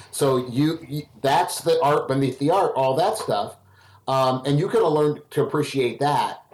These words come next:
in a way that the audience never can. Um, so there is magic for you. It's just different.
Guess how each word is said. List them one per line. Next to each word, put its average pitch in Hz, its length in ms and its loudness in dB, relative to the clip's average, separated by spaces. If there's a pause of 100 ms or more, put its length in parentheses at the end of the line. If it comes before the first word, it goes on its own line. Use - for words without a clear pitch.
(180)
in 131 120 0
a 131 60 2
way 131 140 2
that 113 160 -6
the 131 100 -6
audience 151 400 0
never 110 220 -4
can. 123 340 -8 (600)
Um, 117 500 -2
so - 180 0
there 151 200 0
is 190 260 2
magic 123 400 -4
for 117 100 -6
you. 107 280 -8
It's 107 200 -12
just - 380 -6
different. - 400 -6